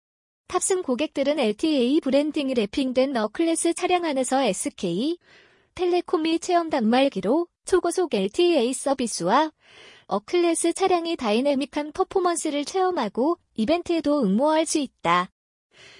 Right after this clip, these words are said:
이 차량은 누구나 무료로 탑승할 수 있다. 아울러 양산은 어클래스 차량 일 년 소유권을 경품으로 내건 소셜 네트워크 공동 이벤트도 팔월 말부터 진행하고 있다.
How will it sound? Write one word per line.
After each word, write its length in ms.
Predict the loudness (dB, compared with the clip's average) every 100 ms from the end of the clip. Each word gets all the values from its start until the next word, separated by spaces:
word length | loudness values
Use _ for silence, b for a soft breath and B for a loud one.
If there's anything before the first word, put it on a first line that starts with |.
| B 0
이 160 | 0
차량은 520 | 0 0 2 0 0
누구나 380 | -4 -4 -2 -2
무료로 380 | 0 0 0 0
탑승할 500 | 0 -2 -2 -2 -2
수 140 | 0
있다. 560 | -4 -6 -4 -2 -2 -6 _ _ _ _ _ _ b b b b b b
아울러 580 | 0 0 0 2 2 0 -6 -2
양산은 480 | 0 2 0 0 -2
어클래스 560 | -2 0 0 0 0
차량 360 | -2 0 0 0
일 140 | 0
년 160 | 0 0
소유권을 540 | 2 2 2 0 0
경품으로 680 | -2 -2 -4 -4 -2 4 4
내건 340 | 4 2 2 0
소셜 420 | 0 0 2 4
네트워크 480 | 2 2 0 2 0
공동 380 | 0 0 0 -2
이벤트도 680 | 0 0 0 0 2 0 -2 _
팔월 340 | -6 2 2 4
말부터 500 | 0 0 -2 0 0
진행하고 540 | 2 0 0 0 0
있다. 480 | -2 -2 -2 -2